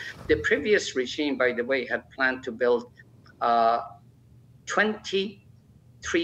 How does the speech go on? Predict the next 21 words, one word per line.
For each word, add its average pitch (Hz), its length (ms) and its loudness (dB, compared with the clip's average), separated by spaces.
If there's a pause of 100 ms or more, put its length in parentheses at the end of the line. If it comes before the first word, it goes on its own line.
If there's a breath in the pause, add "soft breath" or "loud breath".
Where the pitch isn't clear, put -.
(280)
thousand 151 640 0
megawatt 135 480 4
electric. 127 560 -2 (220)
That's - 200 -4 (380)
about 143 320 -8
twenty 151 400 4
nuclear 135 400 2
power 156 380 2
plants. - 320 -10 (200)
Right 160 160 4
now 156 140 2
we 139 140 0
have 131 180 4
one. 127 340 0 (460)
When 131 140 -2
I 113 100 2
say 117 180 0
we, 127 340 0
is 110 160 -4
Iran. 131 320 -4 (1000 soft breath)
Uh, 123 340 6